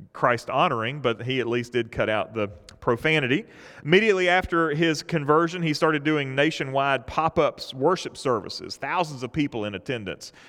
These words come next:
in these Sunday services, as Kanye called them. He appeared on television to promote his newfound faith. I saw a, a, a, a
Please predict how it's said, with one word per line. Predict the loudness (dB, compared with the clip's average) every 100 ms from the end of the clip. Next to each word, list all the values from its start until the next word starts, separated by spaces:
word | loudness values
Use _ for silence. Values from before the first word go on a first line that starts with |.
| -14
in | -8 -6
these | -2 -2
Sunday | -2 -4 -2 -4
services, | 0 0 0 -6 -6 -6 -6
as | -4 -2 -2 -8
Kanye | -6 -4 -4 0 0 -2 -6
called | 0 0 0
them. | -4 -4 -8 -18 0
He | 0
appeared | 4 2 2
on | 2
television | 2 2 2 0 0 -4
to | -4
promote | -6 2 2 2
his | -2
newfound | -4 -4 -4 -4
faith. | 0 0 0
I | -2
saw | 0 0 2 0
a, | -4 -18 -2
a, | 2 4 2 -4 -2
a, | 0 0 -2 -10 -10
a | -4 -4